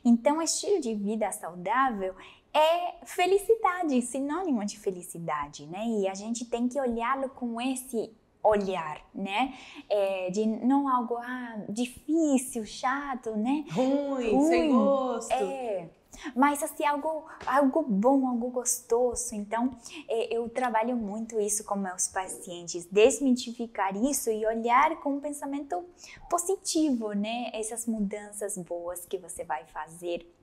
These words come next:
Speaker 1: Então, sempre primeiro, não pensar em tirar no que não pode, mas sim incorporar. Então, que tal fazer uma receita nova,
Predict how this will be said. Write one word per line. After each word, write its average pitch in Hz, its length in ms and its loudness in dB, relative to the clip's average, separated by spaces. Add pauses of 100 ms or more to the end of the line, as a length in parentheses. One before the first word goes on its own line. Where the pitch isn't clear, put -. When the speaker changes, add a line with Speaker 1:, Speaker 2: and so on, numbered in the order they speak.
(480)
Speaker 1:
Então, 208 360 0
sempre 226 440 -2
primeiro, 220 720 0 (480)
não 262 440 6
pensar 285 440 -2
em 196 120 -6
tirar 180 580 -4
no 170 140 -12
que - 120 -12
não 208 380 -2
pode, 196 640 -4 (300)
mas 233 260 2 (140)
sim 294 240 2
incorporar. 214 960 0
Então, 262 320 -2
que 339 100 -4
tal 494 280 2
fazer 269 260 -6
uma 233 100 2
receita 190 640 -4 (140)
nova, 175 580 -4